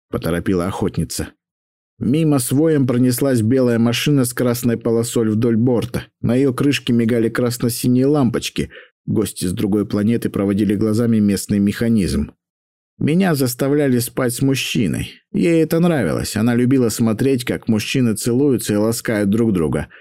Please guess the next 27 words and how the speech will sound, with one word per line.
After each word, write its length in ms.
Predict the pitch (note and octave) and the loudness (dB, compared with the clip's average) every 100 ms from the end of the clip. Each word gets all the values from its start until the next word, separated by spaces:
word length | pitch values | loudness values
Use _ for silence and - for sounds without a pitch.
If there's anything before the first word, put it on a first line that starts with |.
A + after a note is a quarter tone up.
| _ - | _ -6
Она 260 | D3+ D#3+ | -2 2
возбуждалась 760 | C3+ A2+ B2 A#2+ A2+ C3+ C3+ - | 2 2 2 2 2 0 0 -2
от 160 | D2+ | -4
этого». 360 | D#2 - C2 - _ _ _ _ _ _ _ | -4 -4 -4 -6 _ _ _ _ _ _ _
Алекс 420 | - B2 A#2+ A#2 | -4 0 0 -2
хищно 500 | - - G#2 - F#2+ | -6 -4 -4 -2 -2
улыбнулась. 640 | G2+ G#2+ A2 G#2+ D2 D2+ - | 0 0 2 0 0 -4 -6
По 120 | - | -4
ее 220 | A2 C3+ | 0 0
представлениям, 800 | B2 A2+ - A#2+ A2+ C3+ C3+ A2 | 0 -4 -4 -2 0 0 2 2
мужчины, 500 | G#2 G#2+ - C#3+ B2 | 2 0 -2 0 0
которые 360 | A2+ G#2+ A2+ G#2 | -2 -2 0 0
целуются 540 | - A#2 B2+ A2+ - | 0 0 2 0 0
и 40 | G#2+ | 0
ласкают 500 | A2 A2+ B2+ A2+ G2 | -2 -2 -2 0 2
друг 240 | G#2+ G#2 | 2 2
друга, 400 | C3 D3 A#2 - - - - | 2 2 0 -4 -14 -12 -2
мужчинами 540 | C3 B2+ - D3 C#3 | -2 0 0 2 2
называются 640 | C3 A#2+ B2+ C3+ B2+ B2+ | 2 2 2 2 0 0
лишь 200 | A#2+ B2 | 0 0
по 140 | - B2 | 0 0
жуткому 440 | A#2 A#2+ - A2+ | 0 -2 0 2
недоразумению. 920 | A#2 A2+ A#2 A2+ A#2 C3 A#2+ E2 C2 - | 2 2 2 2 2 2 2 0 -4 -4
Она 200 | B2+ E3+ | -2 -2
таких 360 | D3 B2+ B2+ A#2+ | -2 -4 -6 -6
всегда 480 | A#2+ A2 G2+ C3+ | -4 -2 0 0
убивала. 600 | A#2 E2+ E2+ E2 D2+ C#2+ | 0 0 0 -2 -2 -6